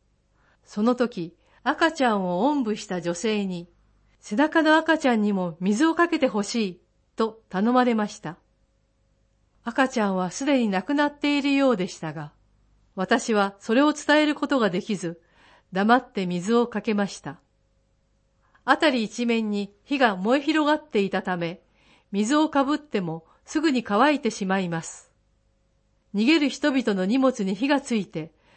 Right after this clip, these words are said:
それが火の玉になって転がってきます。私たちはそれを避けて、水をかぶりながら逃げ続けました。市営電車のレールは熱で真っ赤に、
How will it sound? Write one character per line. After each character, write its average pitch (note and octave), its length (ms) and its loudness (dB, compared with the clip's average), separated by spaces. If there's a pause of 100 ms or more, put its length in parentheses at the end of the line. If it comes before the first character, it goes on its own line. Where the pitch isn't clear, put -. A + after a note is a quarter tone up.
(140)
そ - 160 -2
れ A3+ 80 4
が G#3+ 300 0
火 - 180 0
の E4+ 120 4
玉 G#3+ 260 2
に F#3 100 -2
な F3+ 120 -2
っ F3 60 -8
て - 120 -10
転 G3+ 260 0
が C#4 100 4
っ C4+ 80 -4
て B3 140 -4
き A#3 140 -4
ま G#3 140 -2
す。 - 240 -20 (1080)
私 G3+ 360 0
た A3+ 160 0
ち G3 140 -4
は F3 120 0
そ G3+ 140 -4
れ B3+ 100 6
を C#4 100 6
避 C4 140 2
け A3 140 -2
て、 E3+ 240 -8 (420)
水 G#3 260 4
を C4+ 120 6
か B3+ 160 0
ぶ C4+ 100 4
り D4+ 100 4
な D4+ 140 4
が A#3+ 80 2
ら F#3+ 120 0
逃 E3+ 140 -2
げ A#3+ 100 4
続 A#3+ 220 -8
け A3 160 -2
ま G3+ 120 -2
し - 120 -16
た。 D#3 180 -14 (1160)
市 A3+ 200 -2
営 D#4 220 4
電 D#4+ 220 2
車 A#3 140 -2
の F#3+ 120 -2
レ G3 220 2
ー - 20 4
ル G3+ 120 2
は F#3+ 200 -2 (280)
熱 G3+ 260 0
で C#4+ 120 4
真 F3+ 120 2
っ - 20 -6
赤 - 280 -2
に、 E3+ 180 -8